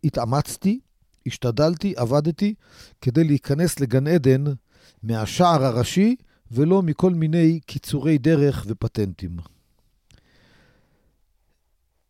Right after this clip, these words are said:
עם כזה בגאז' וכזו נשמה רגישה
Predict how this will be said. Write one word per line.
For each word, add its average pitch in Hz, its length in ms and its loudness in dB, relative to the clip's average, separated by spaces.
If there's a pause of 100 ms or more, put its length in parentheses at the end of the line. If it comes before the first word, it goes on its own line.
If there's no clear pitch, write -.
(260)
עם 147 140 0 (120)
כזה 151 480 0
בגאז' 117 680 0 (440)
וכזו 123 960 -10 (380)
נשמה 151 420 0
רגישה 131 540 -4